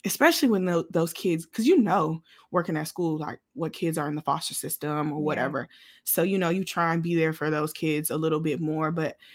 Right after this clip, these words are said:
Speaker 1: it seems like maybe she just, who knows, she might have been squatting in that place and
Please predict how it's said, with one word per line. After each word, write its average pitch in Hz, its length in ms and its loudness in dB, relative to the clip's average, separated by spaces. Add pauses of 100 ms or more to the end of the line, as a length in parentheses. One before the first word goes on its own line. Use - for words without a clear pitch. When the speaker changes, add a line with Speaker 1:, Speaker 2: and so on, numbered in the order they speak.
(220)
Speaker 1:
it 185 120 0
seems 269 380 4
like 220 180 0
maybe 196 340 -2
she 196 280 -4
just, 180 480 -2 (300)
who 285 100 8
knows, 233 300 6
she 226 120 -4
might 214 100 0
have 185 80 -4
been 160 100 -4
squatting 220 460 0
in 220 100 2
that 220 200 -2
place 208 640 0
and 160 480 -2